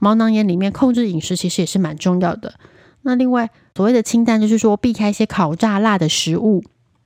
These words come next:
奶制品的部分呢，其实不可以过量。你说你一天喝一杯牛奶，我都还可以接受，但是如果你好几杯牛奶，然后再加上 cheese、yogurt 等等，累积累积就很多了，就已经有点破表了。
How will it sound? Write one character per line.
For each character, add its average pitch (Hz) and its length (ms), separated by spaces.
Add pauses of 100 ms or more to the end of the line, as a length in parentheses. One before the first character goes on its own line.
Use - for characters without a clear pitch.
(380)
奶 185 240
制 311 220
品 277 160
的 170 80
部 208 160
分 202 180
呢， 180 160
其 190 140
实 185 100
不 190 120
可 202 120
以 160 60
过 180 260
量。 175 260 (420)
你 185 80
说 254 160
你 196 180
一 202 40
天 220 180
喝 214 180
一 208 80
杯 202 160
牛 175 180
奶， 175 160
我 156 80
都 180 100
还 165 160
可 180 120
以 165 80
接 165 260
受， - 280 (380)
但 285 140
是 311 100
如 240 140
果 202 220
你 175 220 (680)
好 - 160
几 185 160
杯 202 140
牛 185 200
奶， 202 240
然 147 80
后 156 60
再 202 100
加 190 160
上 190 220
cheese、 190 560 (100)
yogurt 214 600
等 180 200
等， 196 220 (260)
累 196 140
积 277 160
累 220 140
积 220 120
就 240 280
很 - 200
多 202 200
了， 196 100
就 202 80
已 208 60
经 190 160
有 202 100
点 180 160
破 214 240
表 - 220
了。 214 260